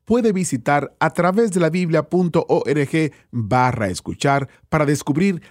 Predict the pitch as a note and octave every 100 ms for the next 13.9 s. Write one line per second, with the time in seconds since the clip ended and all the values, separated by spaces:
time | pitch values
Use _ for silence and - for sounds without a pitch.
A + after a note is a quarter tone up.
0 | - D#3+ D3+ E3+ F#3+ A#3+ G#3+ G3 E3+ D#3+
1 | F#3+ F3 D#3 C#3+ - A2+ D#3 C#3+ G#2+ G#2
2 | C#3 B2+ A#2 A2+ _ - G#2+ G2+ G2 C#3+
3 | C3+ B2 A#2+ _ - E2 D2 C3+ C#3+ C#3+
4 | C3 - _ - F#2+ - C#3 C3 B2+ -
5 | B2+ B2+ - _ - C3+ C#3+ C3 - C3
6 | - C3 B2+ - F3 D3+ A2 G#2+ G#2+ C#3+
7 | C3 - - - _ _ _ _ _ _
8 | - B3 - G#3 G3+ D#3 A#2 - E3+ E3+
9 | D3 C#3 E3+ - - A#3 B3 G#3+ F3 -
10 | G3 E3+ - C3 A#2 - E3+ F3+ E3 D3
11 | C3+ C3 E3 E3+ D#3+ - B2 - A#2+ A2
12 | - G#3+ F#3 - _ - B2+ A#2+ A2 A2
13 | G#2 A#2+ A2+ A2 G2+ G2 B1+ -